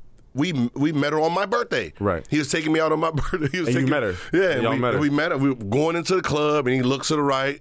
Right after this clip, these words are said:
Speaker 1: and he was like,
Speaker 2: Right.
Speaker 1: "Hey, what's up, shorty?" And then
Speaker 2: And that's how it
Speaker 1: yeah,
Speaker 2: happened.
Speaker 1: yeah, that's
Speaker 2: Yeah.
Speaker 1: how it's been.
Speaker 2: That's dope.
Speaker 1: Well, go,
Speaker 2: That's
Speaker 1: taking
Speaker 2: dope.
Speaker 1: me out of celebrity 'cause I ain't had no money, so he's, you know, he's, uh,
Speaker 2: Right.
Speaker 1: but, you know, just that group that, you know,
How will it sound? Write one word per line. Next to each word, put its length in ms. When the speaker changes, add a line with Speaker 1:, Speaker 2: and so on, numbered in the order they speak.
Speaker 1:
and 100
he 80
was 80
like, 100
Speaker 2:
Right. 140
Speaker 1:
"Hey, 120
what's 200
up, 120
shorty?" 480
And 100
then 240
Speaker 2:
And 100
that's 140
how 140
it 40
Speaker 1:
yeah, 100
Speaker 2:
happened. 180
Speaker 1:
yeah, 100
that's 200
Speaker 2:
Yeah. 60
Speaker 1:
how 80
it's 240
been. 360
Speaker 2:
That's 260
dope. 120
Speaker 1:
Well, 80
go, 180
Speaker 2:
That's 200
Speaker 1:
taking 220
Speaker 2:
dope. 40
Speaker 1:
me 100
out 100
of 120
celebrity 400
'cause 100
I 100
ain't 80
had 100
no 80
money, 240
so 120
he's, 240
you 80
know, 160
he's, 180
uh, 80
Speaker 2:
Right. 140
Speaker 1:
but, 180
you 100
know, 120
just 300
that 280
group 320
that, 200
you 140
know, 260